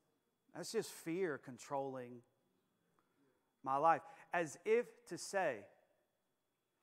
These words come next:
"Man, you kids, if you don't have me, your life's gonna fall apart."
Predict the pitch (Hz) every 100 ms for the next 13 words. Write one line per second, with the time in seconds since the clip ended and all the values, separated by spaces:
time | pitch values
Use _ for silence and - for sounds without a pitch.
0 | _ _ _ - 127 135 135 120 - _
1 | _ _ _ _ _ _ _ _ - 131
2 | - 165 143 107 107 135 131 123 127 113
3 | 131 120 139 127 101 - 107 92 _ 120
4 | - - - - -